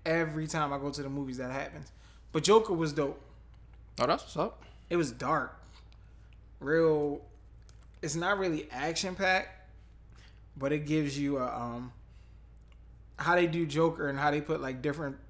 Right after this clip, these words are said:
Speaker 1: twists on his origin story, 'cause there's really no quote-unquote true origin story for the character.
Speaker 2: Mm-hmm.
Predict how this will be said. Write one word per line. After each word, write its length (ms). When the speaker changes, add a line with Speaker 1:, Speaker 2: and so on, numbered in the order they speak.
Speaker 1:
twists 360
on 140
his 120
origin 400
story, 260
'cause 120
there's 140
really 260
no 240
quote-unquote 540
true 220
origin 320
story 300
for 140
the 60
character. 420
Speaker 2:
Mm-hmm. 460